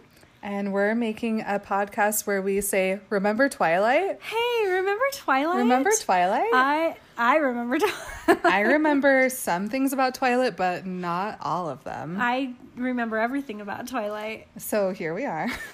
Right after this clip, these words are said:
Speaker 1: <laughs> Making a podcast. I love listening to podcasts and wanted to make one,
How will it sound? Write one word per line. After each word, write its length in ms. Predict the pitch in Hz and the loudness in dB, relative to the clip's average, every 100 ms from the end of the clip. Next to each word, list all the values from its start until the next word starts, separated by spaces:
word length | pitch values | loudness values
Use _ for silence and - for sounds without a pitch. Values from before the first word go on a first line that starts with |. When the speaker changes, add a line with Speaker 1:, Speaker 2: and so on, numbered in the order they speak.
| - - 403 381 480 | -20 2 2 2 -4
Speaker 1:
<laughs> 680 | - - - 427 - - | -6 -10 -12 -12 -14 -16
Making 300 | 208 175 202 | -8 -6 -2
a 40 | 254 | -2
podcast. 680 | 247 170 170 160 165 226 - - - - | -2 -2 -2 -2 -2 -4 -14 -16 -20 -4
I 560 | 180 190 202 220 247 220 | 0 2 2 0 0 -2
love 600 | 196 180 170 160 302 220 | -6 -6 -2 -2 -2 -4
listening 340 | 202 - 180 | -6 -6 -6
to 80 | 170 | -6
podcasts 680 | 151 139 165 - 147 214 - | -4 -6 -6 -6 -4 -4 -4
and 100 | 196 | -4
wanted 260 | 180 180 170 | -2 -4 -8
to 120 | 185 | -8
make 260 | 160 143 | -8 -8
one, 400 | 139 127 135 220 | -8 -6 -4 -6